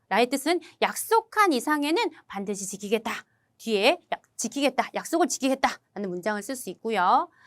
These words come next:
세 번째, 니혼니 키타까라니와 일본에 온 이상에는 계속 공부를 하겠다라든지 뭐뭐한 이상에는의 까라니와가 들어갑니다.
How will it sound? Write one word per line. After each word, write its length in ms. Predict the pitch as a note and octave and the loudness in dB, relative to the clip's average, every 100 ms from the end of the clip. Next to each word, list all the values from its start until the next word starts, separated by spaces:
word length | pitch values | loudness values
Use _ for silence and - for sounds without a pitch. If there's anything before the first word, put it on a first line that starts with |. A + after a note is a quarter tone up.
| - _ - | -20 _ -4
세 160 | - | 4
번째, 600 | G#4 A4+ F4+ G3+ G#3 D#4 E4+ _ _ - | 6 6 4 2 2 -2 -6 _ _ -2
니혼니 600 | A#3 C#4 A4+ A4 F#4 A#3 | 2 6 6 6 2 0
키타까라니와 920 | D4+ C#4+ A3 G3+ G3 G3 F#3 F#3 F#3 _ _ | -2 -2 -2 -2 -4 -6 -6 -8 -10 _ _
일본에 420 | - G#3+ A3+ A3+ G#3+ | -6 -2 -2 -2 -2
온 220 | F#3+ F3+ | -4 -6
이상에는 580 | D#3+ G#3 G3 G#3+ F4+ A4+ _ _ | -8 -10 -6 -4 -4 -4 _ _
계속 260 | G3+ F#3+ | -8 -6
공부를 320 | A3+ F#3 F#3+ G#3+ | -4 -6 -8 -8
하겠다라든지 1040 | A#3 A#3 - - _ - E3 A3 G3+ D3 _ - - | -8 -8 -8 -12 _ -10 -2 -2 -4 -10 _ -18 0
뭐뭐한 500 | A#3 C4 D#4 D#4 C#4 | 2 4 2 2 0
이상에는의 720 | G3 - A3 F3+ F3 B3 F4+ - _ | -2 -6 -6 -6 -4 0 0 -4 _
까라니와가 840 | - D#4 E4 A#3+ F3 D#3 G#3 C4+ D#4+ _ - | -2 0 2 0 -4 -2 4 4 2 _ -16
들어갑니다. 840 | F3 E3+ D#3+ E3 E3 D#3+ G#3 C#4+ | -10 -10 -10 -14 -10 -6 -4 -4